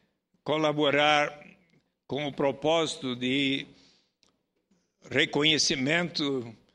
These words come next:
do Estado palestino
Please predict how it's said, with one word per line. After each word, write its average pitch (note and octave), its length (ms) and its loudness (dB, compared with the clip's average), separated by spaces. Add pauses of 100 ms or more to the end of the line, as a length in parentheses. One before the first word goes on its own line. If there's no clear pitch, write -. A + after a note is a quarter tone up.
(720)
do C#3 220 -4
Estado D#3 400 0
palestino E3 920 0